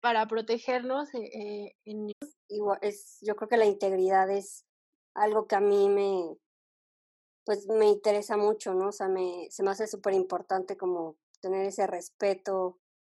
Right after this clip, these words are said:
Speaker 2: a, para cada persona. Entonces, pues sí, es, hay experiencias que, pues, ahora sí que fue una mala experiencia, pero ahora sí que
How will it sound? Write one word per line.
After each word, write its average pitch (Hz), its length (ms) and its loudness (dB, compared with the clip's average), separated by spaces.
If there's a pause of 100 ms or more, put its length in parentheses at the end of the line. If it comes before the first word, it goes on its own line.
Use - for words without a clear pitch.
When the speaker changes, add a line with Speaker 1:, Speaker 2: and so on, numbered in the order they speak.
(320)
Speaker 2:
a, 170 160 -8 (180)
para 170 480 -2
cada 196 320 2
persona. 180 500 -6
Entonces, 185 640 -10 (600)
pues 208 180 -6
sí, 226 380 -4
es, - 580 -12 (680)
hay 220 220 2
experiencias 202 560 -2
que, 196 120 -4
pues, 185 360 -4
ahora 196 180 2
sí 196 160 -12
que 185 300 -4 (600)
fue 233 140 6
una 226 140 6
mala 220 180 4
experiencia, 208 720 2
pero 180 560 0 (680)
ahora 208 180 2
sí 208 140 -10
que 190 400 -2